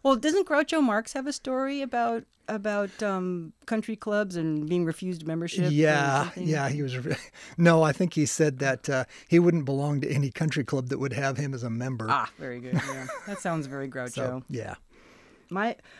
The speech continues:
Speaker 1: my historical Hollywood thing is actually a reference to, um, there's a, an old television series that a British, like, Thames production company, the Tem-, Thames, yeah, it was Thames, it wasn't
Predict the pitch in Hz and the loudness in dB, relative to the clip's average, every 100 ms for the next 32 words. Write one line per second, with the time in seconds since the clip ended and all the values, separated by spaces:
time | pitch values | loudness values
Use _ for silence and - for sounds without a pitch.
0 | - 190 208 220 226 - 156 151 - 139 | -14 -2 0 2 0 0 0 0 0 -4
1 | 135 - 143 143 139 135 151 139 147 - | -4 -4 -4 -4 -8 -10 -8 -6 -6 -6
2 | 147 135 139 147 - 151 143 139 - - | -6 -6 -6 -6 -4 -2 -4 -6 -16 -20
3 | - _ - 156 175 185 160 - - - | -20 _ -8 -4 -4 -4 -6 -8 -12 -8
4 | 156 147 143 - 139 131 131 131 _ _ | -6 -6 -8 -10 -10 -8 -10 -14 _ _
5 | _ _ 156 _ _ _ _ 139 170 160 | _ _ -20 _ _ _ _ -4 -2 0
6 | 156 135 131 - - 147 165 208 233 220 | 0 0 -2 -6 -6 -2 0 2 2 0
7 | - - _ _ - 285 294 233 160 139 | -6 -18 _ _ -4 0 2 2 2 0
8 | - 147 139 143 143 - 156 139 135 - | -2 -2 -2 -2 -6 -6 -2 0 -2 -6
9 | - - - - 151 139 131 180 190 175 | -16 -20 -20 -6 -4 -2 0 4 4 2
10 | - - 151 - - 170 165 160 - 151 | -2 -4 -6 -6 -2 2 2 2 0 -2
11 | 143 - 143 123 131 - 131 123 127 127 | -2 -4 -6 -6 -8 -6 -8 -6 -8 -10
12 | - 135 127 - _ - 139 135 123 - | -12 -10 -10 -12 _ -14 -10 -10 -12 -12
13 | 131 107 107 _ - 151 - - 120 113 | -12 -12 -14 _ -10 -10 -10 -10 -10 -10
14 | - 135 127 135 - - | -14 -14 -12 -14 -16 -20